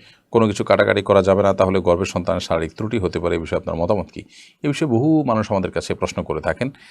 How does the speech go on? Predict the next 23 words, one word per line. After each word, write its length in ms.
চন্দ্রগ্রহণ, 520
সূর্যগ্রহণের 580
সময় 440
গর্ভবতী 380
নারী 200
এটা 140
করতে 260
পারবে 260
না, 180
অমুকে 400
এটা 140
করতে 280
পারবে 180
না, 180
সাধারণ 280
মানুষ 180
হাঁটাহাঁটি 300
করতে 220
পারবে 200
না, 60
এগুলো 160
সবগুলোই 380
কুসংস্কার, 480